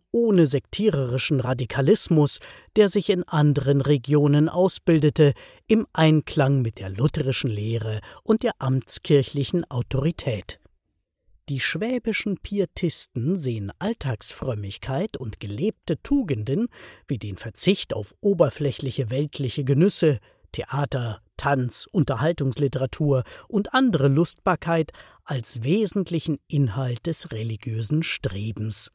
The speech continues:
Er ist ihnen wichtiger als kirchliche Rituale. Pietismus pflegt seine Eigenart neben dem öffentlichen Gottesdienst auch in privaten Zirkeln,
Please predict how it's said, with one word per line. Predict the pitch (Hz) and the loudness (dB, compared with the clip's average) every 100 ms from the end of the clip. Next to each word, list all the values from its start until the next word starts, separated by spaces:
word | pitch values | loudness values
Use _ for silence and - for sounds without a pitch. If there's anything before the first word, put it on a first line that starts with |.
| _ _ _ _ _ _ - | _ _ _ _ _ _ -4
Er | 226 233 | -2 0
ist | - 196 | -4 -4
ihnen | 220 214 147 | -2 0 0
wichtiger | 240 - - 127 147 196 - | -2 -4 -6 -2 0 -2 -2
als | 233 - | -4 -4
kirchliche | - 180 151 - 147 - 147 135 | 4 4 4 0 -4 -2 -2 0
Rituale. | 151 214 214 185 113 101 - _ _ _ _ _ _ _ - _ _ _ _ _ | 0 2 4 2 0 -6 -12 _ _ _ _ _ _ _ -20 _ _ _ _ _
Pietismus | - 190 175 - 302 - - 127 139 - - | -10 -4 -4 0 -2 -2 -2 -2 -2 -4 -12
pflegt | - 180 254 _ - | -6 -2 -4 _ 0
seine | 147 120 - | 0 0 0
Eigenart | 139 165 165 - 185 233 160 | 2 2 0 0 0 0 -2
neben | 117 110 104 | -4 -6 -8
dem | 107 120 | -8 4
öffentlichen | 180 - 147 143 135 151 | 4 4 -2 0 0 4
Gottesdienst | 180 - 170 - 165 165 - - | 4 4 -2 0 4 4 2 0
auch | 190 196 | 0 0
in | - 208 | -2 -6
privaten | - 214 190 135 139 147 - 180 170 | -6 -6 -6 -4 -4 -4 -4 -6 -4
Zirkeln, | - 302 302 254 135 104 | -2 0 0 0 -2 -4